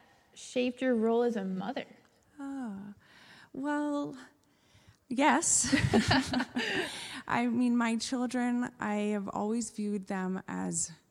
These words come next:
Speaker 2: gifts from God,
Speaker 1: Mm-hmm.
Speaker 2: and I carry the responsibility of motherhood, I think probably most parents would, but really seriously because God has given me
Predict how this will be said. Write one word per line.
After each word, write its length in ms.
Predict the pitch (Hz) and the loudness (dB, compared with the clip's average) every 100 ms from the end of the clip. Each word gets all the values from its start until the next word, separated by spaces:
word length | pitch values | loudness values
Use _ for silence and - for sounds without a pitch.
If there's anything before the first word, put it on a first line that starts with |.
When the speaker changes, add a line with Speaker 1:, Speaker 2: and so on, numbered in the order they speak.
| _ _ _ 190 | _ _ _ -10
Speaker 2:
gifts 340 | 185 196 - | -6 -4 -2
from 260 | - 196 190 | -2 -2 -2
God, 540 | 180 175 185 185 254 294 - | -2 -4 -2 -2 -4 -6 -12
Speaker 1:
Mm-hmm. 340 | 233 226 226 220 | -10 -10 -10 -4
Speaker 2:
and 560 | 202 190 185 185 185 - - - - _ _ - | -2 0 0 0 -2 -6 -18 -20 -20 _ _ -10
I 500 | 190 190 185 180 180 - | -4 0 0 0 -4 -8
carry 380 | - 190 190 190 | -6 -2 0 0
the 100 | 185 | -2
responsibility 800 | 175 - 185 165 175 180 185 190 | -4 -4 -4 -4 -2 0 0 0
of 100 | 175 | 0
motherhood, 600 | 175 170 180 180 175 175 _ _ | -2 -2 -2 -4 -4 -8 _ _
I 80 | 180 | -10
think 280 | 170 196 185 _ _ _ _ - | -6 -6 -8 _ _ _ _ -14
probably 280 | - 214 196 - | -6 -6 -6 -6
most 200 | 180 - | -8 -6
parents 220 | 190 185 | -4 -2
would, 120 | 294 | -2
but 200 | 285 - | -2 -2
really 220 | 202 220 220 | -2 0 0
seriously 720 | - 208 190 190 - 240 247 | 0 -2 0 -2 -2 -2 -2
because 440 | 233 214 196 - - - - _ - | -4 -4 -4 -4 -8 -20 -20 _ -10
God 200 | 202 196 | -4 -2
has 160 | 196 185 | -2 -4
given 360 | 196 190 208 | -6 -4 -4
me 460 | 202 196 190 190 202 | -4 -4 -4 -4 -6